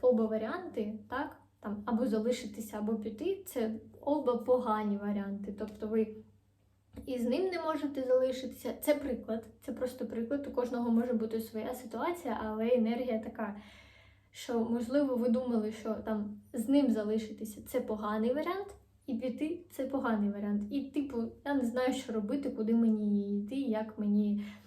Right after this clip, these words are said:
е, вирішити цю проблему. Але вона вийшла в перегорнутому вигляді, і це значить, що ви м-,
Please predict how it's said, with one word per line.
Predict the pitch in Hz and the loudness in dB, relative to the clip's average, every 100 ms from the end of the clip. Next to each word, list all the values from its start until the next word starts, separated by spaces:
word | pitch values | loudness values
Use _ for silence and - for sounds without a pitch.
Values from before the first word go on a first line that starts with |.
| - - - | -20 -20 -2
е, | 220 | 0
вирішити | 214 247 233 240 220 214 | 4 4 2 -2 -2 -4
цю | 254 | -4
проблему. | 226 214 202 202 202 202 - | -4 -4 -2 -2 -2 -4 -4
Але | 220 208 240 247 - - _ _ _ _ | -2 0 0 -2 -6 -12 _ _ _ _
вона | 226 214 214 | -2 0 2
вийшла | 233 233 - 208 | 0 -2 -6 -10
в | |
перегорнутому | - 220 220 220 254 220 - 214 208 | -6 -2 2 2 6 4 4 2 2
вигляді, | 208 214 208 | 2 0 0
і | 208 - 226 | 0 -2 -8
це | 220 | -4
значить, | 226 247 269 240 | -2 -2 -4 -8
що | - 214 | -6 -2
ви | |
м-, | 214 202 | 2 2